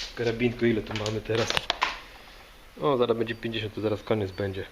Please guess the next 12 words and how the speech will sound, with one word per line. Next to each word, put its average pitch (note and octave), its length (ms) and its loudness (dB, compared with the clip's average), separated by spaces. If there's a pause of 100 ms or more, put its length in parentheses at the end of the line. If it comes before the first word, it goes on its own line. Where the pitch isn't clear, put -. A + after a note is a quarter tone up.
(120)
Jeszcze A2+ 180 -8
ze G#2+ 200 -2
świnków - 360 -4
troszkę - 280 0
postrzelam A2+ 480 4 (600)
i, F#2+ 200 -2 (500)
i G#2 40 -8
do A2+ 100 0
domu. A2+ 320 4 (3750)
Dobra, F#2 200 -8
do G#2 100 -6
świnków - 540 -4